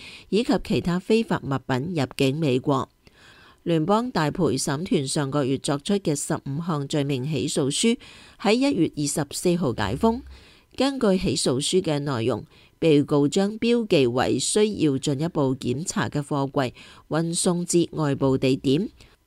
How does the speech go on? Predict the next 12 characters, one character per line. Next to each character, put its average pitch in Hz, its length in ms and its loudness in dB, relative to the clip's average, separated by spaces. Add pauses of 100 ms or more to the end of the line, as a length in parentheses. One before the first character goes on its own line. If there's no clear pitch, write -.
(100)
取 147 240 2
出 220 160 0 (380)
走 135 220 2
私 254 200 0
物 208 180 0
品 139 320 -2
後 196 280 -2
用 160 340 0 (220)
填 147 280 2
充 226 240 -2
貨 170 200 0
物 139 180 0